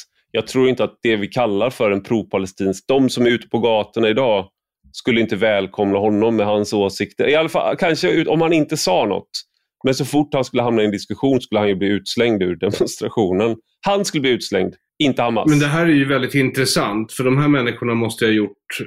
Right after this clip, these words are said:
Speaker 2: eh, något av en mental re-, resa från före den sjunde oktober till idag.
Speaker 1: Ja, det, och det, det är just den här att det finns,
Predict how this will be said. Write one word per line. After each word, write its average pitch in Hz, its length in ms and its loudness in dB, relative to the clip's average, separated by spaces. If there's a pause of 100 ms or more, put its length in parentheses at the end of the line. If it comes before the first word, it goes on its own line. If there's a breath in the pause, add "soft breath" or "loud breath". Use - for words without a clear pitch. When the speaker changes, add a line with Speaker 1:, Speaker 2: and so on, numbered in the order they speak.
(120)
Speaker 2:
eh, 113 140 4
något 110 440 0
av 107 160 0
en 107 80 2
mental 104 480 0
re-, 117 380 -2
resa 107 720 -2 (220)
från 98 280 0
före 113 460 0
den 110 180 -2
sjunde 95 360 -2
oktober 90 600 -2 (140)
till 95 160 -4
idag. 95 440 -2
Speaker 1:
Ja, 135 440 0 (240)
det, 135 160 -2
och 147 80 2
det, 139 180 0
det 127 120 -4
är 143 160 2
just 139 260 0
den 127 140 2
här 123 140 2
att 110 120 0
det 117 100 -6
finns, 127 800 -2